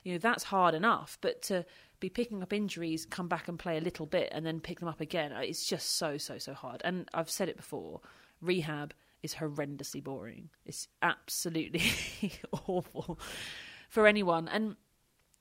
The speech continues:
I do feel like it's a bit unusual, isn't it, for Andreescu so young in her career? I mean, maybe it means she'll have a really short career,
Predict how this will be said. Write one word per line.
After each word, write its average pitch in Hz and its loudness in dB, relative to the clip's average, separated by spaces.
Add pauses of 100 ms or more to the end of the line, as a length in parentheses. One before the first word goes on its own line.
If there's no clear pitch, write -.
(180)
I 233 4
do 320 4
feel 233 2
like 165 4
it's 170 -4
a 160 -6
bit 180 0
unusual, 160 -4
isn't 190 -2
it, 156 -6
for 160 -4
Andreescu 160 -4
so - -2
young 160 0 (520)
in 165 -6
her 165 0
career? 160 4
I 175 8
mean, 190 -2 (520)
maybe 208 8
it 190 4
means 214 4
she'll 226 6
have 202 4
a - 4
really 226 4
short 269 4
career, 143 -2